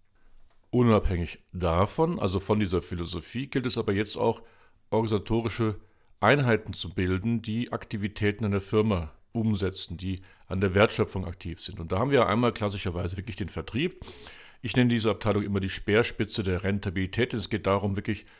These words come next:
einen Abschluss beim Kunden zu bekommen, sodass wir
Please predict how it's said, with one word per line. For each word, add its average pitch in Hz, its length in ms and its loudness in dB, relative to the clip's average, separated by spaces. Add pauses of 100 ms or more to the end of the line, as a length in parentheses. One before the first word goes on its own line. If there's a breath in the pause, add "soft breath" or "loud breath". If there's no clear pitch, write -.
(240 soft breath)
einen 92 200 0
Abschluss - 480 0
beim 95 200 0
Kunden 123 280 -4
zu - 100 -6
bekommen, 104 360 -2
sodass 92 300 -4
wir 87 200 -4